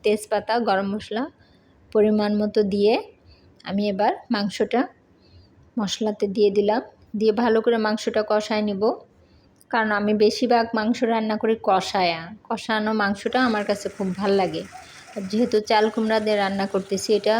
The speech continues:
ভালো করে কষাইতে হবে। আর আমি ভেবেছিলাম যে চাল কুমড়া দিয়ে রান্না করতেছি, কেমন মনে হয় লাগে আল্লাহই জানে। তো দেখি মাশাআল্লাহ, আল্লাহ, তরকারিটা খুবই মজা হয়েছে,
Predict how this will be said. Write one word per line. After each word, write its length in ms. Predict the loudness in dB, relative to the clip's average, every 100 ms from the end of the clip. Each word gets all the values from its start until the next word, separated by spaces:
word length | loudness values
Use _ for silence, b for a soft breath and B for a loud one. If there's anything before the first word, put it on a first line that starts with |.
| 0
ভালো 280 | 0 2 2
করে 200 | 4 4 4
কষাইতে 440 | 2 0 -2 -2 -2
হবে। 280 | -2 -4 -12 -16 -20 -20 -20 -20 -20 -20 -20 -20 -20 -20 -20 -20 _ _ _ _ -4
আর 140 | -2 0
আমি 240 | 2 4 6
ভেবেছিলাম 640 | 6 6 4 4 2 2 2 2
যে 100 | 4
চাল 220 | 4 4 4
কুমড়া 340 | 2 2 2
দিয়ে 160 | 4 4
রান্না 280 | 4 2 0
করতেছি, 380 | 0 -2 -6 -8 0
কেমন 360 | 2 2 2 0
মনে 240 | 0 0
হয় 260 | 0 2 2
লাগে 400 | 4 2 2 2 2
আল্লাহই 360 | 2 2 2
জানে। 320 | 0 -2 -6 -12 -20 b b
তো 100 | _ -2
দেখি 240 | 0 2
মাশাআল্লাহ, 580 | 2 0 0 0 0 0 0
আল্লাহ, 240 | 0 0 -2 -14 _
তরকারিটা 460 | 2 4 2 2 -2 -2
খুবই 280 | 0 4 6
মজা 360 | 6 4 2 2
হয়েছে, 400 | 0 -2 -4